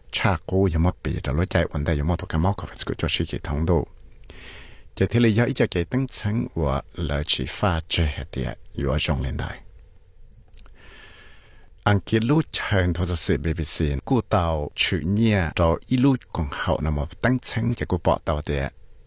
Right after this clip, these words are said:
cho cái mò covid của chúa tàu sĩ chỉ thông độ nó tàu ở trong mò tới mặn lo hàng, rồi tên nâng cho cái xa. Để tới lúc còn hậu trước cái nào có hồn nó khía măng hay thì à,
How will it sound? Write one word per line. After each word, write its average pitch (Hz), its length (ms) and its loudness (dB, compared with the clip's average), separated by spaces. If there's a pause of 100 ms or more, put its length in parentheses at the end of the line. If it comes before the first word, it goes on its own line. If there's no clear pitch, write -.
(140)
cho 101 140 2
cái 127 140 2
mò 139 140 4
covid 95 380 0
của - 120 0
chúa 98 300 0
tàu 76 160 -2
sĩ - 180 0
chỉ 76 180 -4
thông 101 220 0
độ 101 140 4
nó 78 180 2
tàu 73 180 0
ở 69 160 -2
trong 69 220 -2
mò 90 140 2
tới 92 120 0
mặn 95 180 0 (320)
lo 101 340 2
hàng, 64 260 -8 (220)
rồi 71 320 -2 (120)
tên 98 140 6
nâng 87 140 6
cho 95 180 0
cái - 120 -8
xa. - 340 -4 (1500)
Để 139 120 4
tới 147 120 4
lúc 156 140 2
còn 107 100 2
hậu 85 120 0
trước 131 180 0
cái 101 100 2
nào 117 120 2
có 139 120 2
hồn 117 200 2
nó 85 120 0 (120)
khía 78 280 0
măng 92 360 2
hay 78 200 -2
thì 73 120 -2
à, 62 140 -4